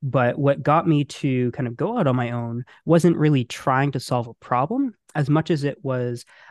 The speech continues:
I was the lead S E O strategist for a law firm marketing agency. So I worked with law firms day in, day out.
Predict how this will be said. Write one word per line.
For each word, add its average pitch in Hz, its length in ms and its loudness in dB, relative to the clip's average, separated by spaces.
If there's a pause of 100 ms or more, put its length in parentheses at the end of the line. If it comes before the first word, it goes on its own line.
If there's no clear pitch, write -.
I 143 220 2
was 139 440 0
the 123 260 -4
lead 147 260 0
S - 180 -6
E 139 60 2
O 131 40 2
strategist 117 580 -4
for 131 120 -4
a 113 40 -2
law 117 200 -2
firm 120 220 0
marketing 117 380 -6
agency. 127 540 -10
So 117 280 -8
I 123 100 -2
worked 135 240 -2
with 135 160 -2
law 120 160 2
firms 120 400 -4
day 120 200 -2
in, 113 120 -4
day 120 200 -4
out. 185 220 2